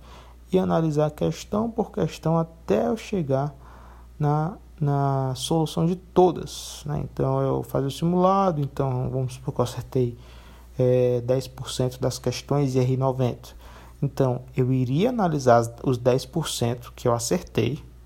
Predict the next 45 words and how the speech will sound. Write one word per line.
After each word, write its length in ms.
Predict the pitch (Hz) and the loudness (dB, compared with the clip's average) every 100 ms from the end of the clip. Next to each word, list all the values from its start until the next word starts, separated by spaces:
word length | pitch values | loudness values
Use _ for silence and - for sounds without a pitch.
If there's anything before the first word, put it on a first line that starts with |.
| - - - - - - - - - | -20 -20 -20 -20 -20 -20 -20 -20 -8
mesmo 540 | 139 131 135 170 214 214 | -2 2 4 4 4 0
que 80 | 185 | -2
eu 60 | |
tenha 200 | - 160 | 0 0
acertado, 480 | 151 - 123 127 135 | 0 -2 0 2 4
eu 80 | 127 | 4
iria 200 | 127 131 | 4 2
analisar, 380 | 127 123 123 127 | 0 0 0 -2
porque 260 | - - | -2 -8
poderia 420 | 170 175 190 185 | -4 0 2 2
ter 160 | 180 165 | 2 2
uma 120 | 165 | 0
solução 360 | 165 202 190 202 | 2 0 0 0
mais 220 | 185 190 | 0 0
inteligente, 640 | 185 202 202 175 185 - | 0 0 2 2 2 2
mais 180 | 170 180 | 0 0
rápida, 460 | - 160 165 139 127 | 0 -2 -2 -2 0
né? 160 | 151 - | 0 -4
Sabe 300 | - 127 127 | -4 -4 -4
que 160 | - | -2
o 80 | 147 | 0
ita, 220 | 127 131 | 0 -2
você 100 | 147 | 0
não 100 | 165 | 0
tem 140 | 165 180 | 0 0
muito 220 | 185 - | 0 -2
tempo 180 | 226 214 | -6 -6
pra 80 | - | -6
pensar, 340 | 277 - - 117 | -4 2 4 4
você 120 | 110 | 2
tem 160 | - 139 | -6 -6
que 80 | |
ter 100 | - | -2
essas 160 | 156 - | -4 -2
sacadas. 680 | - 220 - 131 131 123 - - - - - - - - - | -2 -2 0 -2 -2 -8 -12 -18 -20 -20 -20 -20 -20 -18 0
E 100 | 185 | 4
aí, 380 | 160 143 139 139 | 4 4 0 2
os 120 | 143 | 4
outros 220 | 143 - | 2 2
noventa 260 | 139 127 - | -2 0 0
por 160 | 180 | 0
cento 400 | - 131 127 - | 0 -2 -4 0
eu 120 | 190 | 0
ia 260 | 156 120 147 - - - - | 2 0 -2 -4 -20 -16 -4
analisar 760 | 180 196 202 - 120 123 - | -2 0 0 2 2 2 -4